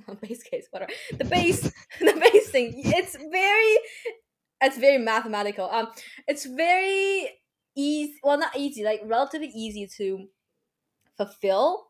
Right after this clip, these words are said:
And the creative side, they didn't really constrain you much. Like, you can have, you can do a lot more, um, even if you are, like,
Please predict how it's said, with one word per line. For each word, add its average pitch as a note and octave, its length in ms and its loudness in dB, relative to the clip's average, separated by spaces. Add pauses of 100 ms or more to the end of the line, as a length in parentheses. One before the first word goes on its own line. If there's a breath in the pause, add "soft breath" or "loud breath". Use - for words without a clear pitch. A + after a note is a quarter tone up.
(240)
And A3 520 0
the A3+ 500 -4
creative C4+ 320 0
side, G3 260 -2
they G3 100 -2
didn't G#3+ 260 -2
really G3+ 400 -8
constrain F#3 560 -12
you F3 120 -18
much. F3 300 -14
Like, G3 220 -2
you A3+ 120 -6
can A#3+ 160 -6
have, F#3+ 200 -8 (180)
you C#4 100 -2
can C#4 120 0
do A3 100 2
a G3 40 4
lot F#3+ 280 0
more, F3 380 -8 (360)
um, E3+ 360 -8 (160)
even G3+ 320 -4
if F3+ 160 -12
you F3 240 -14 (260)
are, F3 320 -4
like, - 240 -10